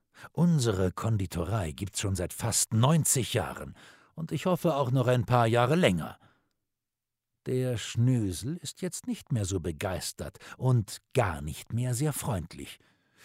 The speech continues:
„Tja, dann, äh, kann ich Ihnen auch nicht helfen. In dem Fall könnte es nämlich sein, dass wir unseren neuen Coffeeshop in Ihrer direkten Nachbarschaft eröffnen. <laughs> Dann wär's leicht möglich, dass Sie Ihre Kuchen gar nicht mehr verkaufen. Und Ihre Frau Knoller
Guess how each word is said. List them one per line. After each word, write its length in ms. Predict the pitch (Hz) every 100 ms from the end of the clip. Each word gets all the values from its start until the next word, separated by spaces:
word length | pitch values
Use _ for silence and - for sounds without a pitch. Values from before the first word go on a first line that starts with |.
| - -
„Tja, 360 | - 285 254 247
dann, 300 | 220 196 262
äh, 160 | 311 302
kann 180 | 330
ich 120 | 320 320
Ihnen 180 | 320
auch 220 | 262 139 110
nicht 220 | 131 127
helfen. 400 | 120 - 135 117 - -
In 140 | 226 208
dem 180 | 185 143
Fall 180 | 139 143
könnte 460 | - 294 285 247
es 200 | 202 -
nämlich 340 | 160 165 139 104
sein, 340 | 185 117 190
dass 220 | 247 -
wir 140 | 151 135
unseren 400 | 135 120 120 117
neuen 320 | 139 127 139
Coffeeshop 640 | - 147 156 - 214 - - -
in 160 | 160
Ihrer 320 | 180 151 135
direkten 840 | 117 95 254 294 262 185 - 202 214
Nachbarschaft 580 | 262 - 277 - 202 185
eröffnen. 400 | 156 135 135 139
<laughs> 320 | 233 - - -
Dann 200 | 160 135
wär's 240 | 127 -
leicht 400 | 147 226 247 -
möglich, 400 | 175 170 156 143 - -
dass 160 | 156 -
Sie 100 | 139
Ihre 220 | 123 123
Kuchen 400 | 156 139 127 117
gar 220 | 165 110
nicht 200 | 107 -
mehr 100 | 107
verkaufen. 520 | - - 127 104 123 - - -
Und 260 | 202 170
Ihre 360 | 165 135 131 127
Frau 600 | 113 117 135 117 110 104
Knoller 800 | - - 101 110 269 165 76